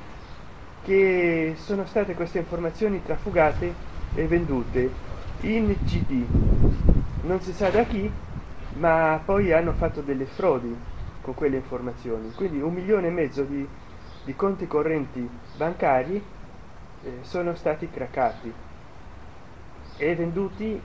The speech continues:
attraverso internet o attraverso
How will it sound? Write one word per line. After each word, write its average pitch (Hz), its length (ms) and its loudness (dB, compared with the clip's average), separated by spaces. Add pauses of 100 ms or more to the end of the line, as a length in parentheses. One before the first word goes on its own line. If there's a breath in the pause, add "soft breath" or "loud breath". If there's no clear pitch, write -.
(140)
attraverso 135 920 -2
internet 165 580 -2 (1000)
o 165 440 8
attraverso 127 920 0